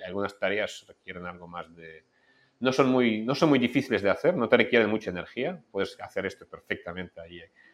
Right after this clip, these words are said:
al final del día, después de la agotador conversación con tu pareja, pero reunir datos es algo que requiere a veces tiempo y en este sentido, pues bueno, es algo de sentido común, ¿no? En general, ¿no? A veces como que todos tenemos ahí tareas,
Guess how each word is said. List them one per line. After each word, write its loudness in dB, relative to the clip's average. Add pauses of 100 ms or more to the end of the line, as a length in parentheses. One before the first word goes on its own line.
(280)
al -2
final 2
del 0
día, -2
después -8
de -8 (180)
la 0
agotador 0
conversación -10
con -16
tu -20
pareja, -10 (580)
pero 8
reunir 8
datos 6
es -4
algo 0
que 0
requiere -2
a 4
veces -4
tiempo -2 (280)
y -6
en -2
este -6
sentido, 2
pues 0
bueno, -6
es -18
algo -8
de -6
sentido 0
común, -2
¿no? -18
En -18
general, -8
¿no? -20
A -18
veces -18
como -20
que -20
todos -2
tenemos -2
ahí -2
tareas, -2